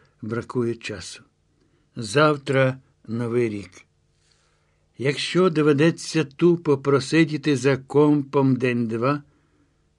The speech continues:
то копати вже не буде коли. На Різдво сипане і до літа.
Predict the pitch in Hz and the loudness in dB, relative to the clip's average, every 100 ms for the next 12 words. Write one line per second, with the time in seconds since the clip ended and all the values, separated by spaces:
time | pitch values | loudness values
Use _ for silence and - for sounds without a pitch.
0 | _ 127 127 123 - 120 120 139 127 110 | _ -6 -2 -4 -2 -6 -4 -4 -4 -4
1 | 110 107 98 104 104 95 104 92 87 - | -4 -6 -8 -10 -12 -12 -14 -14 -16 -20
2 | _ _ _ _ _ _ _ _ 151 180 | _ _ _ _ _ _ _ _ 0 2
3 | 156 135 110 127 113 120 107 110 107 135 | 2 0 -2 -2 -2 -4 -8 -8 -4 -2
4 | 180 - _ _ _ _ _ _ _ 117 | -2 -4 _ _ _ _ _ _ _ -8
5 | 113 117 123 131 156 175 220 214 - 95 | -6 -4 -6 -2 0 2 -2 -4 -16 -20